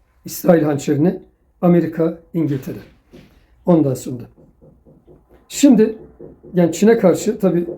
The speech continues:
Çin yükselen bir değer, yükselen bir güç, ekonomik güç. İşte Doğu Türkistan diyoruz. Evet, orada bir, e, sıkıntı var.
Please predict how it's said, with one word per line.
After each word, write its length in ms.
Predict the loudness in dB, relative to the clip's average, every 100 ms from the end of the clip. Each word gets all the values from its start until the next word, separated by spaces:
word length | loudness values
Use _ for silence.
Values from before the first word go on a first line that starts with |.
| -16
Çin 340 | -6 0 0 0 -4
yükselen 460 | -6 -2 2 4 4
bir 180 | 2
değer, 240 | 2 0 0
yükselen 500 | -4 -4 -2 0 0
bir 80 | -4
güç, 320 | -4 -4 -4
ekonomik 500 | -2 2 2 2 -2
güç. 240 | -4 -4 -16 -18 -18 -8
İşte 180 | -2 2
Doğu 180 | 2
Türkistan 500 | 0 -4 -4 0 2
diyoruz. 340 | 2 2 0 0
Evet, 340 | 0 0 -4 -6
orada 300 | -4 -2 -2
bir, 320 | -4 -6 -8
e, 60 | -8
sıkıntı 380 | -8 -6 0 2
var. 160 | 2